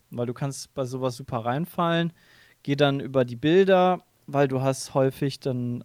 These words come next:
ähm, wenn du eine gute Bewertung hast, aber trotzdem so ein Oma-Zimmer, wollte ich nicht. Also ich wollte ein moderneres Zimmer, ein moderneres Hotel,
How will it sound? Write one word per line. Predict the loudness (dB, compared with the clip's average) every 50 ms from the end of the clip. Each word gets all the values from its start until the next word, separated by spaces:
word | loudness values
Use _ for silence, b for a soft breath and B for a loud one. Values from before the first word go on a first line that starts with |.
| -10
ähm, | -8 -6 -6 -4 -4 -6 -6 -6 -6 -8 -10 _ _ _ _ _ _ _ _ _ _ _ _ _ _ _ _ _ _ -4
wenn | -2 0 0
du | 2
eine | 0 0 -2
gute | -4 -6 -10 -8
Bewertung | -6 0 4 6 6 6 4 2 0 2
hast, | 2 2 2 0 -2 -6 -16 -18 _ _ _ _ -2
aber | -2 2 4 4 2
trotzdem | 2 -2 -6 -6 -4 -6 -4
so | -2 -2
ein | -4 -2 -2
Oma-Zimmer, | -2 2 2 2 2 2 -2 -4 -4 -2 0 2 4 4 4 4 2 0 _ _ _ _ _ _ _ _ _ _ _ _ _ _ _ _
wollte | 0 2 2 2 2 -2
ich | -8 -8 -8
nicht. | -12 -12 -14 -14 -18 _ _ _ _
Also | -10 -10 -10 -10
ich | -8 -6
wollte | -6 -6 -4 -4
ein |
moderneres | -6 -2 0 0 0 0 0 0 -2 -4 -6 -8 -10 -8
Zimmer, | -6 -4 -2 0 -2 -2
ein | -2 -2
moderneres | -6 -4 -4 -4 -4 -2 -2 -4 -6 -8 -10 -12 -14
Hotel, | -14 -12 -4 -2 0 2 4 2 2